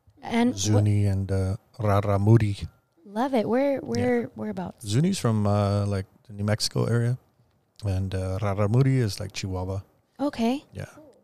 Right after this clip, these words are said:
Speaker 1: Sweet.
Speaker 2: Mm,
Speaker 1: I
Speaker 2: I'm all
Speaker 1: love it.
Speaker 2: about the, uh, we didn't cross the border, the border crossed us.
Speaker 1: Yeah.
Speaker 2: And it's crazy because that kind of thinking, you would think, uh, a lot of, like, some natives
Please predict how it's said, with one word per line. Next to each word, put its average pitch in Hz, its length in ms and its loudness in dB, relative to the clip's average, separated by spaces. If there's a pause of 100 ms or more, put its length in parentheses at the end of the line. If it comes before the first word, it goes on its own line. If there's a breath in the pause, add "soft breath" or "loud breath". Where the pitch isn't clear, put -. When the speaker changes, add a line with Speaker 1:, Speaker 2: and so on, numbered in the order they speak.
Speaker 1:
Sweet. 254 720 -6 (120)
Speaker 2:
Mm, 107 340 -8
Speaker 1:
I 107 80 0
Speaker 2:
I'm 107 120 4
all 110 140 6
Speaker 1:
love 110 80 6
it. 90 40 -2
Speaker 2:
about 104 220 2
the, 104 360 0 (840)
uh, 101 300 2
we 101 80 0
didn't 104 160 -2
cross 98 220 -2
the 101 80 -12
border, 95 260 -2
the 92 60 -6
border 95 200 -6
crossed - 340 -6
us. - 320 -10
Speaker 1:
Yeah. 220 540 0
Speaker 2:
And 117 120 4
it's - 180 2
crazy 175 300 6
because 127 260 2
that 110 140 4
kind 117 140 4
of 101 100 0
thinking, 107 500 0 (560)
you 104 80 -14
would 104 180 -8
think, 113 460 2
uh, 101 260 2
a - 60 -2
lot 101 180 2
of, 101 100 -2
like, 98 220 -2 (160)
some 107 380 0
natives 104 560 -2